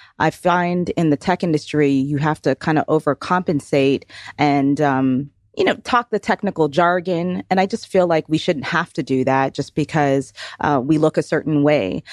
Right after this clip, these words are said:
Now, if a male went into the situation, for some reason, they're just seen as the expert. So we have to overly compensate.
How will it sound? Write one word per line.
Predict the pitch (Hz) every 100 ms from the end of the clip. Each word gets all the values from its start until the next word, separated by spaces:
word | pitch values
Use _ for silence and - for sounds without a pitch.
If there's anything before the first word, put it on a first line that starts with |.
| - -
Now, | 151 147 139
if | - -
a | 156
male | 156 170 180
went | 156 147
into | 143 -
the | 147
situation, | - 147 - 139 143 151 147 131 127 - - - - _ _ _
for | - 196
some | - 247 233
reason, | 175 147 135 131 139 165 -
they're | 175 180
just | 190 - - -
seen | - 208 190
as | 165 151
the | -
expert. | 139 - - 139 120 -
So | -
we | 165 214
have | 202 -
to | -
overly | 170 185 190 175
compensate. | 160 147 - - 143 127